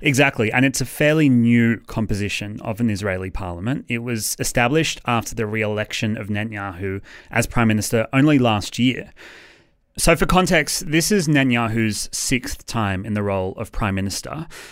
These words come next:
But in the last few years, you know, at the end of Netanyahu's twelve-year term in twenty twenty-one,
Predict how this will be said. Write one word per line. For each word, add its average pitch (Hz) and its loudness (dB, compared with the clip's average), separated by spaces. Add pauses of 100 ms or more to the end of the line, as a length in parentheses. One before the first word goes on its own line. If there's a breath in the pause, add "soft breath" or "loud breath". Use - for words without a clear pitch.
(220 loud breath)
But 143 4
in 151 6
the 147 6
last 151 4
few 151 0
years, 107 0
you 101 -6
know, 95 -6
at 87 -12
the - -4
end 107 2
of 107 -4
Netanyahu's 101 -2
twelve-year 98 2
term 92 -4
in 104 -4
twenty 92 -4
twenty-one, 117 0